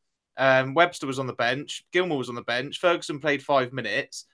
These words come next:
and this is a Brighton team that have lost hundred and seventy million pounds worth of their central midfield in the summer,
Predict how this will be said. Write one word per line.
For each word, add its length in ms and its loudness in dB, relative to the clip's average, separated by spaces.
and 140 -2
this 160 2
is 80 -2
a 60 -2
Brighton 260 4
team 380 -4
that 140 -2
have 120 -8
lost 400 0
hundred 380 -6
and 80 -10
seventy 320 -2
million 260 -4
pounds 300 -2
worth 240 2
of 100 -16
their 140 0
central 360 -8
midfield 400 -4
in 100 -12
the 40 -16
summer, 420 -6